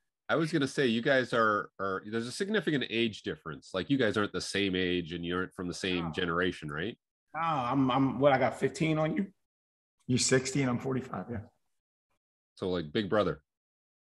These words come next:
Speaker 3: Yeah.
Speaker 2: Definitely. Definitely.
Speaker 3: Yeah, I would say it's kinda like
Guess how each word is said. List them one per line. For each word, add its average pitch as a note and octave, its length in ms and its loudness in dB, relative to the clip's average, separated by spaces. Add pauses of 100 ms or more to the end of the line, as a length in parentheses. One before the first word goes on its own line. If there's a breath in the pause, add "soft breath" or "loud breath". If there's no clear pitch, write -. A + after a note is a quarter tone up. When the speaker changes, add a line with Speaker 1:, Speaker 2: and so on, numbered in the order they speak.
(540)
Speaker 3:
Yeah. F#4 200 10
Speaker 2:
Definitely. A#2+ 580 2 (1040)
Definitely. - 480 -4
Speaker 3:
Yeah, B2+ 180 0 (300)
I D3+ 40 -10
would B2+ 100 -8
say G2+ 200 -2
it's G2+ 140 -4
kinda G#2+ 200 2
like G2 80 0